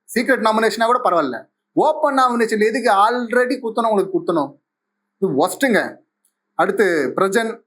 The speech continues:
அவரும் பார்வதி, திவாகர். பயங்கர சேஃப் கேம் ஆரம்பிச்சிட்ட மாதிரி இருக்குல்ல இப்பயே ஒரு வகையில.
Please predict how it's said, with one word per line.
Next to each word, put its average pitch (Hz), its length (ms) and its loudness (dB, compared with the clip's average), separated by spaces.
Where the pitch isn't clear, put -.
அவரும் 220 380 0
பார்வதி, 185 460 0
திவாகர். 147 540 -2
பயங்கர 214 380 0
சேஃப் 208 280 -2
கேம் 180 180 0
ஆரம்பிச்சிட்ட 156 420 0
மாதிரி 151 240 0
இருக்குல்ல 135 140 -4
இப்பயே 131 460 -2
ஒரு 131 200 0
வகையில. 147 420 -2